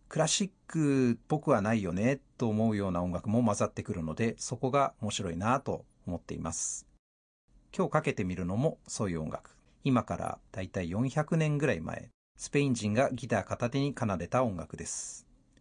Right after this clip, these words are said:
スペイン人とギターというと、フラメンコなどを思い出しますが、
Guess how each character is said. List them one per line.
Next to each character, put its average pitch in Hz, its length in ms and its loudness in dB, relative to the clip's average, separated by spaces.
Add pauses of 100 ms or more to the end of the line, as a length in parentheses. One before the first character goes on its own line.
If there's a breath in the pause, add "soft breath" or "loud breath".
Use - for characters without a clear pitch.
(360 soft breath)
ス - 140 -14
ペ 185 100 2
イ 196 140 4
ン - 20 2
人 110 240 0
と 95 140 -4
ギ 104 120 -6
タ - 280 0 (180)
ー - 20 -12
と - 60 -8
い 82 120 -6
う - 100 -12
と、 143 240 2 (420 soft breath)
フ - 140 -2
ラ 139 80 4
メ 151 100 2
ン 127 60 0
コ - 100 -4
な 80 120 -4
ど 80 100 -6
を - 20 -4
思 90 200 -2
い - 20 -4
出 92 100 -2
し - 160 -4
ま 85 80 0
す - 140 -6
が、 107 180 2